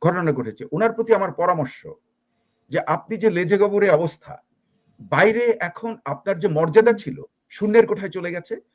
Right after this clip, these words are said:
কারণ সবাই ভাবে যে আপনি যে শাসন ক্ষমতায় ঢুকেছেন তাতে আপনি সবচেয়ে ওয়ার্স্ট, জঘন্যতম।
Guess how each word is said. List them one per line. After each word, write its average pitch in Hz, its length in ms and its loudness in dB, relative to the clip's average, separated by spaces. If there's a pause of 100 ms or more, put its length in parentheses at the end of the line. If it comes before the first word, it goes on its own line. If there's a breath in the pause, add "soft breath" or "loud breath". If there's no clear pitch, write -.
(220)
কারণ 160 220 -4
সবাই 233 260 4
ভাবে 165 360 -2 (460)
যে 165 200 -2
আপনি 175 300 -8 (460)
যে 175 180 -4
শাসন 202 460 -4 (480)
ক্ষমতায় 190 440 0
ঢুকেছেন 208 460 -4 (1000)
তাতে 156 260 -4
আপনি 208 280 -6
সবচেয়ে 196 440 -2
ওয়ার্স্ট, - 400 2 (340)
জঘন্যতম। 180 600 2